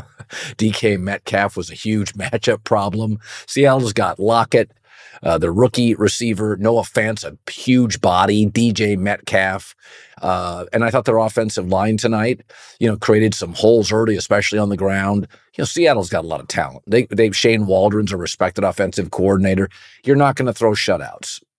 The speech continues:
right? The, the defensive rules don't allow it. You're not, you're not keeping talented teams and veteran coaching staffs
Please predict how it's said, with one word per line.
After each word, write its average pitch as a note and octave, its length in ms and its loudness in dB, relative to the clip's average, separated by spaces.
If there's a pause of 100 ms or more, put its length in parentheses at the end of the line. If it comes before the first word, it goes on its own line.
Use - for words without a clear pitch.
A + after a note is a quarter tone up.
right? G2 220 2
The, G2+ 160 2
the A2 140 2
defensive A#2 680 2
rules A2+ 300 2
don't A2+ 180 0
allow E2 380 0
it. C#2+ 80 -12
You're G#2 140 4
not, B2 220 2 (380)
you're A#2+ 80 0
not B2+ 200 2
keeping A#2 420 0 (580)
talented A2 560 -4
teams G2+ 400 0
and D#2 160 -8
veteran G#2 360 4
coaching F#2 420 0
staffs D#2+ 500 -2